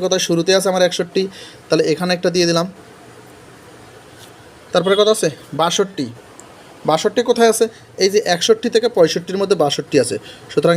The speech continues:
এখানে আরেকটা দিয়ে দিলাম। তারপরে কত আছে আমার? তিরাশি। তিরাশি কোথায় আছে? এই যে একাশি থেকে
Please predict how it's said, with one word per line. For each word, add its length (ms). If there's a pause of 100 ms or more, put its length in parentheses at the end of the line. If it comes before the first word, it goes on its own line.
এখানে 240
আরেকটা 280
দিয়ে 140
দিলাম। 160 (580)
তারপরে 340
কত 100 (100)
আছে 140
আমার? 140 (260)
তিরাশি। 420 (1120)
তিরাশি 360
কোথায় 280
আছে? 120 (1000)
এই 80
যে 60 (120)
একাশি 340
থেকে 180